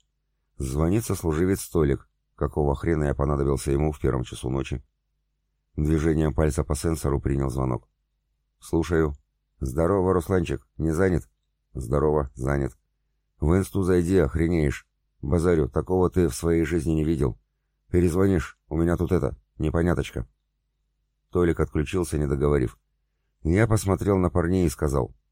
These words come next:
«Хрень какая-то, не нравится мне все это». «Да живой он», попытался успокоить меня Пашка. «Пульс нормальный у парняги, даже слишком нормальный, словно ему адреналина вкололи. Жить будет».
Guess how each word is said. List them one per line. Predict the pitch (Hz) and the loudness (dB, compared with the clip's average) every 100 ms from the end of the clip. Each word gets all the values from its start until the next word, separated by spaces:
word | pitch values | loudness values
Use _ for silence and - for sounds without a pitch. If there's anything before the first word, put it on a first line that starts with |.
| _ _ _ _ | _ _ _ _
«Хрень | - 69 76 | -6 0 0
какая-то, | 65 62 67 64 58 58 - _ | -2 -4 0 0 -2 -8 -10 _
не | 67 78 | -2 0
нравится | 85 71 71 69 67 | 2 2 0 0 -2
мне | 69 | -2
все | 65 - | -2 0
это». | 67 - 58 - _ _ _ _ _ _ | 0 0 -6 -8 _ _ _ _ _ _
«Да | 60 65 | -10 -4
живой | 71 76 78 92 | -2 0 0 2
он», | 73 58 - _ _ _ - | 0 -2 -10 _ _ _ -2
попытался | 69 80 69 71 | 0 0 0 -2
успокоить | 64 - 69 67 - | -4 -4 0 -2 0
меня | 65 62 | -4 -2
Пашка. | 65 - 58 - _ _ _ _ | -4 -4 -10 -12 _ _ _ _
«Пульс | 87 90 - | 0 0 0
нормальный | 73 78 85 82 | -2 0 0 0
у | 73 | 0
парняги, | 73 76 73 69 62 | 0 0 0 -2 -4
даже | - 80 69 | -2 -2 -2
слишком | 71 76 - 73 | -2 -2 0 0
нормальный, | 71 71 69 69 58 _ _ _ | 0 2 2 0 -2 _ _ _
словно | - 90 85 85 | -6 0 2 4
ему | 85 85 | 2 2
адреналина | 82 87 95 90 73 | 2 2 2 2 0
вкололи. | - 69 67 58 - _ _ _ _ | -2 -2 0 -2 -6 _ _ _ _
Жить | - 76 117 | -6 -2 -2
будет». | 98 101 76 | 0 0 -2